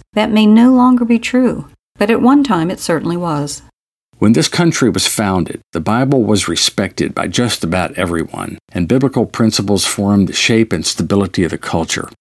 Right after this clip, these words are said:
Speaker 2: This was clearly evident in the realm of public education.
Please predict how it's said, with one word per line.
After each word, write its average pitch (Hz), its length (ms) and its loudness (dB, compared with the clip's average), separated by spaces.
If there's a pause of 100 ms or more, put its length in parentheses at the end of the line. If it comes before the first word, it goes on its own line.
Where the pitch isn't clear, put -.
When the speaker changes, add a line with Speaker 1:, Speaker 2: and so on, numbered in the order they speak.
(260)
Speaker 2:
This 120 240 -2
was 92 180 -4
clearly 143 640 0
evident 95 480 -2 (120)
in 92 100 -6
the 85 60 -4
realm 104 380 0
of - 180 -10
public 139 420 -2
education. 113 680 0